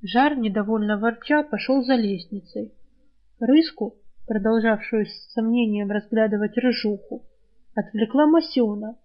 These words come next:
выскочившая на крыльцо в разных сапожках, синем и красном. «Эй, козявка,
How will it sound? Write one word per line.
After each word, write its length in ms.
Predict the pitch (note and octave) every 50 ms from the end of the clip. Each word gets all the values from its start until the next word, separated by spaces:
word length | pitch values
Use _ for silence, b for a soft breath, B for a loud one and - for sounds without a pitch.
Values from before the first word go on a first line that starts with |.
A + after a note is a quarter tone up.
| _ _ _ _
выскочившая 760 | A#3 G#3+ B3 A#3 - - A#3 - - A#3+ - - B3 A#3 A3+
на 120 | A3 A3
крыльцо 480 | G#3 - - A#3+ A3 G#3+ - - E4 D4+
в 60 | B3
разных 380 | A#3 A#3 A#3+ A#3 A#3+ A#3+ A#3 -
сапожках, 600 | - C4+ B3+ B3+ - G#3+ G3 F3+ - - - G#3 - _
синем 460 | - - D4+ D#4+ D#4+ B3 G3+ G3 A3+
и 60 | A#3+
красном. 600 | - A#3 A3+ G#3+ G3 F3+ - _ - G#3+ G#3 G3 _ _ _ _ _ _ _ _ _ _ _ _ _ _ _ _ -
«Эй, 260 | - D4 B3+ G#3 F#3 -
козявка, 720 | - C#4+ D4 C4+ C#4 C4+ G#3+ G3+ - - - G3+ G3